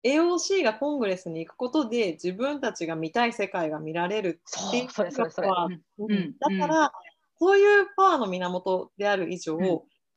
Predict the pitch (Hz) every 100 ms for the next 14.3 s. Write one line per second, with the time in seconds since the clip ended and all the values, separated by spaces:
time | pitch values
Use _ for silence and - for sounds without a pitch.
0 | 262 302 262 320 349 320 349 339 214 185
1 | 180 _ _ _ _ _ _ - 156 151
2 | 165 170 156 151 156 160 _ - 233 269
3 | 277 339 330 302 285 180 185 - 214 220
4 | 233 247 240 - 208 185 175 208 185 -
5 | 202 220 208 233 214 - _ _ _ -
6 | 185 220 226 233 254 208 175 _ _ _
7 | _ _ _ _ - 262 370 370 233 202
8 | 196 214 254 254 302 233 262 302 - _
9 | _ _ 180 180 220 294 294 262 220 160
10 | - - 403 392 247 - 175 226 240 254
11 | 269 233 185 180 160 - 185 175 185 180
12 | 175 - 220 196 147 - - 196 175 147
13 | - 175 180 180 185 202 196 160 - 151
14 | 151 165